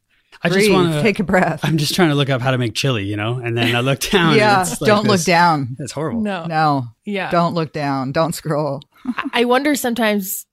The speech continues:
Speaker 3: though, whether efforts like this, it's like playing whack-a-mole. So you find a solution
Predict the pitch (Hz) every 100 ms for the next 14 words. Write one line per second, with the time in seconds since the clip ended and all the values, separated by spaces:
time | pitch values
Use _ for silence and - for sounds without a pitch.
0 | _ 196 208 196 190 185 180 196 196 180
1 | 190 202 202 190 185 185 185 190 185 208
2 | 196 185 180 165 175 190 180 156 - _
3 | - 196 190 202 220 226 247 233 214 202
4 | 196 180 180